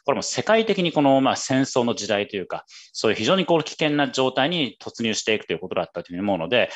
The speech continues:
まあ、もちろん未だですね、この予断を許さない状況が続いていますけれども、まあ、そういう状況であったということ、いうふうに思います。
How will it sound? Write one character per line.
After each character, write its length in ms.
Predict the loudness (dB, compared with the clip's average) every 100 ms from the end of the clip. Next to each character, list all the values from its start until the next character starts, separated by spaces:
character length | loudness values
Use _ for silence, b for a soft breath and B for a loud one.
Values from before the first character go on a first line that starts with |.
| B
ま 60 | 0
あ、 20 |
も 100 | 2
ち 80 | 2
ろ 80 | 2
ん 20 |
未 180 | 2 2
だ 160 | 2
で 160 | 2 -2
す 120 | 0
ね、 120 | -2 -2
こ 80 |
の 80 | -2
予 100 | 0
断 160 | 2 2
を 40 |
許 60 | 0
さ 100 | -2
な 60 | -2
い 40 |
状 120 | -4
況 80 | -6
が 60 | -6
続 140 | -2
い 60 | 0
て 60 | 2
い 40 |
ま 120 | 2
す 80 | 0
け 80 | -2
れ 80 | -2
ど 80 |
も、 220 | 2 0 0 B -6
ま 80 |
あ、 20 | -2
そ 160 | 2
う 20 | 2
い 20 |
う 20 |
状 140 | 4 0
況 140 | 0
で 60 | -2
あ 40 |
っ 40 | -4
た 100 | -10
と 80 |
い 20 | -14
う 20 |
こ 80 | -14
と、 80 | -16 -14
い 80 | -6
う 40 | 0
ふ 20 |
う 60 |
に 60 | 0
思 100 | 0
い 20 |
ま 120 | -4
す。 140 | -8